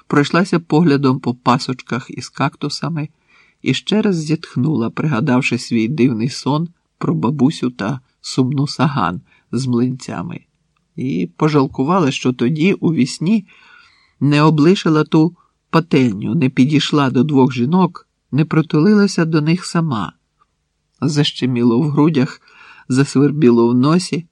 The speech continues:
вона міцно замружила очі, а коли розплющила, знову побачила того самого павучка, що завмер на прозорій нитці, наче дивлячись на дівчину. «Павук у день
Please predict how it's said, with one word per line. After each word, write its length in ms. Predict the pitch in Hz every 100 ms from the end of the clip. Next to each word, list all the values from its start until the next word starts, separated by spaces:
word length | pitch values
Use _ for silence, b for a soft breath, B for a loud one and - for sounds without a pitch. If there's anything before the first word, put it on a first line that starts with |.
| _ _ _ _ _ -
вона 200 | 123 131
міцно 580 | 127 180 208 - 156
замружила 640 | 151 135 143 156 156 135 135
очі, 460 | - 120 - - - _ _ b b b
а 120 | b 127
коли 500 | 147 131 139 151 -
розплющила, 1040 | 226 131 - - 214 220 - 110 131 - _ _ _ _ _ _ _ -
знову 500 | 131 139 160 240 220
побачила 680 | - 131 151 170 160 156 143 _
того 400 | - 147 143 226
самого 580 | 247 - 139 175 170 170
павучка, 680 | 139 139 151 - - 123 - _ _ _
що 280 | - - 139
завмер 500 | 151 151 147 139 123
на 140 | 123
прозорій 520 | 117 135 139 120 120 127
нитці, 560 | 160 185 - - 123 _ _ _ -
наче 320 | 131 131 123
дивлячись 720 | 143 135 156 160 - 123 -
на 120 | 123
дівчину. 600 | 139 101 131 - - - _ _ _ _ _ _ _ _ -
«Павук 520 | 135 147 202 202 -
у 120 | 135
день 480 | 143 143 127 185